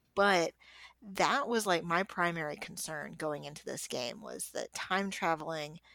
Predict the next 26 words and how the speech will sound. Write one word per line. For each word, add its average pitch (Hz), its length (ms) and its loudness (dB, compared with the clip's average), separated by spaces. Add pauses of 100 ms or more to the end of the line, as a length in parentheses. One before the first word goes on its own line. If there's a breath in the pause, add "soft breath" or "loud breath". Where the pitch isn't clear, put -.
(580)
I 202 100 8
don't 240 200 8
see 185 180 4
it 175 100 6
as 160 140 2
cheating. 151 540 -2
I 170 140 2
get 202 320 4
the 175 120 4
sno-, - 260 -2 (100)
stock - 380 0
market 165 340 -2
argument, 180 560 0 (460 soft breath)
but 175 220 2
for - 200 0
me, 214 260 2
it's - 180 -2
the 196 160 -2
only 190 280 4
way 170 200 4
to - 120 -6
play 170 340 4
a 165 60 2
game 151 540 -2 (920)
that 160 460 4
is, 156 540 0